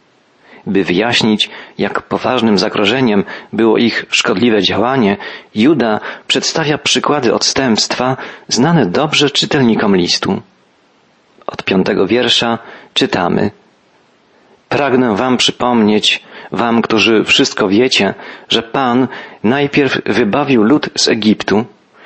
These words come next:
następnie wytracił tych, którzy nie uwierzyli”.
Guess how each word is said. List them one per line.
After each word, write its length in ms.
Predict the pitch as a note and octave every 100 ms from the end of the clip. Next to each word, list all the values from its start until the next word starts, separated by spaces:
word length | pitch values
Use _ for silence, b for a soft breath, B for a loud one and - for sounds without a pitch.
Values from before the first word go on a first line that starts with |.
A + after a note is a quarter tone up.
| B B -
następnie 840 | A2 - C#3 C3+ - C3+ C3 B2 -
wytracił 720 | G#2 - A#2+ D#3 E3+ F#2 F2
tych, 420 | B2 B2+ - - B B B -
którzy 540 | - B2+ A#2 B2 A#2 -
nie 320 | F#2 B2 -
uwierzyli”. 760 | C3+ B2 C3 F#3 C3 F2 G2+